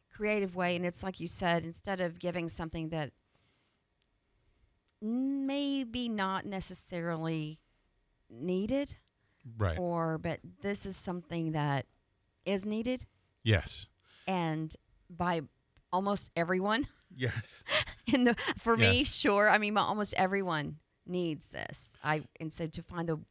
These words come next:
Speaker 1: those that are most in need that can benefit, and, and I haven't thought of it like you just said it though, but for diabetes or things that they cannot afford to take care of.
Speaker 2: Right, right, and, and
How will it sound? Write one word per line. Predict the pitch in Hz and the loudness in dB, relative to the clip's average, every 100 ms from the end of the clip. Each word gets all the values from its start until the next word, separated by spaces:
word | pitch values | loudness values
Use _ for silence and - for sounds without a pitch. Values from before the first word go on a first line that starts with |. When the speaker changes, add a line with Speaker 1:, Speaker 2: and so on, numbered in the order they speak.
| - | -2
Speaker 1:
those | 170 170 | 0 0
that | 165 | 0
are | 151 | -2
most | 151 151 - 156 | 0 0 -2 -4
in | 143 | -4
need | 139 | -4
that | 151 - | -6 -8
can | 165 | -8
benefit, | 147 180 202 190 175 | -8 -6 -6 -4 -4
and, | 160 156 - - - - | -2 -4 -6 -20 -20 -12
and | 185 190 | -8 -2
I | 269 | 0
haven't | 330 - - | 0 -2 0
thought | 208 202 | 4 4
of | 190 | 4
it | 180 | 0
like | 175 170 - | 0 -2 -2
you | |
just | 175 170 - | -2 -2 0
said | 208 190 | 0 0
it | 170 | 0
though, | 165 160 | 0 -2
but | 160 - - _ | -2 -4 -8 _
for | 185 | -10
diabetes | 170 170 151 156 151 143 135 - | -4 -2 0 -2 -2 -2 -2 -4
or | 156 143 135 - - - | -2 -2 -2 -6 -14 -8
things | 240 | -4
that | 233 | -4
they | 247 | -4
cannot | 269 277 214 190 - _ _ _ - | -4 -2 0 -2 -4 _ _ _ -20
afford | - 226 233 | -18 -14 -12
to | 240 | -12
take | - 202 - | -8 -8 -10
care | - 269 320 | -16 -14 -8
of. | 294 160 - - | -4 -4 -6 -4
Speaker 2:
Right, | 113 95 95 - _ _ - _ _ | 2 2 0 -10 _ _ -20 _ _
right, | 104 95 101 _ | 2 2 0 _
and, | 123 117 113 - | 4 6 6 4
and | 120 113 113 | 2 2 0